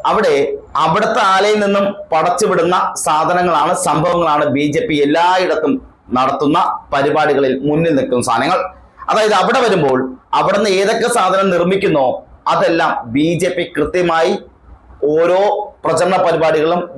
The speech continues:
വിളമ്പുന്നുമുണ്ട്. അങ്ങനെയുള്ള സ്ഥലത്ത് അങ്ങനെയുള്ള പാചകശാലയിൽ ഒന്നും നടക്കുന്നില്ല എന്ന് കൂടി പറയേണ്ടി വരും. കാരണം അവിടെ അത്രമാത്രം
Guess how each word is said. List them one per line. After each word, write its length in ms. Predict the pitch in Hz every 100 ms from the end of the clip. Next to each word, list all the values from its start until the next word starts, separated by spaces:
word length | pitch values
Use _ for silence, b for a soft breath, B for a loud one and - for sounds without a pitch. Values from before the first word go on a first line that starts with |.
| 139
വിളമ്പുന്നുമുണ്ട്. 680 | 147 170 160 131 117 147 - - - - - 147
അങ്ങനെയുള്ള 420 | 165 208 214 185 180
സ്ഥലത്ത് 340 | 160 151 127 120 - - - 135
അങ്ങനെയുള്ള 500 | 170 208 208 170 180 214 - - - _ _ - - - -
പാചകശാലയിൽ 920 | 151 151 160 190 180 - 165 151 120 113 113 - - - - - - - - - - - 131
ഒന്നും 260 | 156 175 175
നടക്കുന്നില്ല 560 | 143 143 - 175 165 147 147 135
എന്ന് 140 | 139
കൂടി 140 | 131 131 120
പറയേണ്ടി 240 | 120 110
വരും. 140 | 123 180
കാരണം 240 | 196 196
അവിടെ 200 | 180 208 147 151 - - - 135
അത്രമാത്രം 720 | - 190 196 190 190 190 190